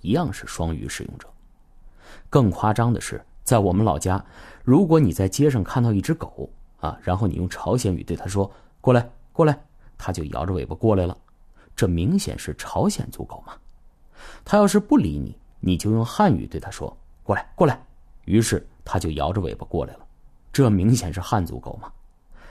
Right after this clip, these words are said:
然后无论你说朝鲜语还是汉语，它都会跑过来冲你摇尾巴的。那明显是双语狗嘛。那么现在问题来了，而且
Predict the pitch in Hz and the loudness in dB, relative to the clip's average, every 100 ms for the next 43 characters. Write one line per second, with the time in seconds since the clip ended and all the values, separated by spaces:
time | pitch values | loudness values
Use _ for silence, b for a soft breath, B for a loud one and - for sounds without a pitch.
0 | b - 90 95 - - B B B 135 | b -2 0 0 -4 -8 B B B 6
1 | 247 262 95 67 - 98 - 90 113 87 | 8 6 4 0 0 -2 0 -2 -2 -2
2 | 73 - 78 87 78 52 - - - 180 | -6 -8 -10 -8 -8 -8 -8 -6 0 4
3 | 247 247 120 - - - 87 76 - 73 | 4 4 2 0 -6 -4 -6 -6 -4 -4
4 | 62 76 82 - - - - - - - | -4 -4 -4 -6 -14 -18 -20 -20 -20 -20
5 | - - 262 120 156 120 64 90 - 101 | -2 4 6 6 4 2 -4 -6 -2 0
6 | 87 69 - - - - - - - - | 0 -4 -14 -20 -20 -20 -20 -20 -20 -20
7 | - B B B B 170 165 180 156 143 | -20 B B B B 4 6 4 4 4
8 | 127 92 90 73 - - - - - b | 4 2 -2 -4 -8 -14 -18 -20 -20 b
9 | 107 110 78 | 2 2 0